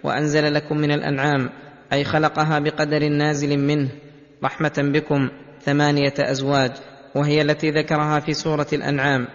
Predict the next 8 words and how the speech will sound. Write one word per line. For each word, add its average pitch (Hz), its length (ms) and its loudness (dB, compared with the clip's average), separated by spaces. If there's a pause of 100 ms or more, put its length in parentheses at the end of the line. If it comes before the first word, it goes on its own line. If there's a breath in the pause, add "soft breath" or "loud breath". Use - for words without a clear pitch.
(380)
ثمانية 151 540 2
أزواج، 143 540 0 (440 loud breath)
من 151 120 0
الضأن 151 380 -2
اثنين 151 440 -2
ومن 147 280 2
المعز 135 420 0
اثنين 135 480 -2